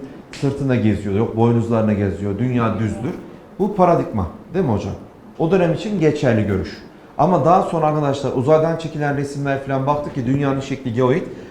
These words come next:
Ne oldu hocam? Bu paradigma kayması oldu. Eski bilgi ne yaptı hocam? Güncellenince işi bitti. Anladınız mı hocam? Peki yani şu an için majoristir. O yüzden hatırlarsanız ne demiştim ben size? Bilimsel bilgiler kesin değildir.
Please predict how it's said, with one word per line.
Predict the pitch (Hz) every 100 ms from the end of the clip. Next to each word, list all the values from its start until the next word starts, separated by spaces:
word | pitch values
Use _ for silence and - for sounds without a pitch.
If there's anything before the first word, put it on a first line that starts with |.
| -
Ne | 151
oldu | 196 151 131
hocam? | 175 196
Bu | 185
paradigma | 160 151 147 127 107
kayması | 107 101 95 - 101
oldu. | 98 190 190 - -
Eski | 143 - 180 147
bilgi | 147 123 147
ne | 160
yaptı | 147 - 113
hocam? | 101 107 98
Güncellenince | 123 135 147 151 160 170 165 175 180 - -
işi | 147 170 131
bitti. | - - 85 - - - -
Anladınız | 113 143 170 107
mı | 95
hocam? | - - - - - -
Peki | 156 143
yani | 165 -
şu | - 220
an | 214 190
için | 180 143
majoristir. | 127 113 92 - - - - - - - -
O | 156
yüzden | 170 180
hatırlarsanız | 165 170 180 175 135
ne | 151
demiştim | 165 139 - 110
ben | 104 101
size? | 107 104 202 - - -
Bilimsel | 127 160 160 190 180 147
bilgiler | 143 120 135 160 - -
kesin | 139 139 135
değildir. | 110 98 87 -